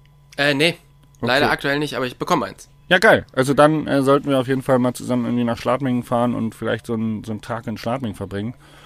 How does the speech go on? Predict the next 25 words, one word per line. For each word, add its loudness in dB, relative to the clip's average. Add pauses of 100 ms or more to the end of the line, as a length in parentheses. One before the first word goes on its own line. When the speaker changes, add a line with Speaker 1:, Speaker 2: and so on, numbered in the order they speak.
(420)
Speaker 2:
Äh, -12 (120)
Speaker 1:
Hätte 0
Speaker 2:
und -2
Speaker 1:
ich -2
Speaker 2:
dann -2
Speaker 1:
richtig -4
Bock -10
drauf. -4
Speaker 2:
bisschen -2
heizen -2
gehen, -2
bisschen -4
hier -4
Monster -2
Jumpline 0
senden. -4 (480)
Da, -2
äh, -6 (440)
da -2
kann 0
man 6
sich -2
so 0
ein -6
bisschen 2